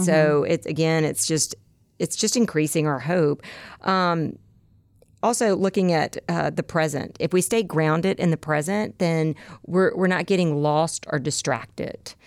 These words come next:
Speaker 1: Um, self-reflection and being confident. But confident doesn't mean, "Oh, yeah, I know it all," which I know very little, but sometimes I feel like I'm gonna try to be confident. It just means make mistakes and be,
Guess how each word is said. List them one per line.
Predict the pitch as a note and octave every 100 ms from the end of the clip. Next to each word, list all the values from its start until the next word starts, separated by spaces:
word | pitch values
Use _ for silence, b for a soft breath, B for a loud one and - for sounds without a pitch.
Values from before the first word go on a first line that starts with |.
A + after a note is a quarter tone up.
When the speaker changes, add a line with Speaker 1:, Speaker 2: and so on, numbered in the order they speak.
| B B B
Speaker 1:
Um, | E3+ D#3+ D#3 D3+ -
self-reflection | - G3+ G3 - E3 - D#3 D#3 - G#3+ G#3+ A3
and | - D#3+
being | D#3 D#3 D#3
confident. | - D#3 D#3 G3+ G3+
But | F#3 -
confident | - C#4+ E4 E4 B3
doesn't | - E3+ F3+ F#3+
mean, | F3 F3 E3 D#3
"Oh, | E3+ E3
yeah, | E3 D#3+ D3
I |
know | D3 E3+ F3+
it | F3+
all," | G#3 G#3+ F#3+ F3 E3 D#3+ D#3+ - _ _ _ _ _ _ -
which | F#3 E3 - - _ _ _ _ _ _ - -
I | F#3+
know | A3 G3+
very | F3 E3
little, | D#3 E3 A#3+
but | B3+ F#3
sometimes | F#3 F3 E3+
I | D3+ D3+
feel | E3+ F3
like | B3+ C4 -
I'm | F3+ F3 D#3+
gonna | D#3+ D3
try | E3 F#3
to |
be | G#3+
confident. | - A#3+ B3 B3
It | A#3+
just | F4 G#4
means | A#3+ A#3 C4 A3+ - B B B B B B
make | - G3 C4+
mistakes | A#3+ G#3 - D3+ G3 B2 - - -
and | F#3 F3+
be, | G#3 A#3+ A#3+ A#3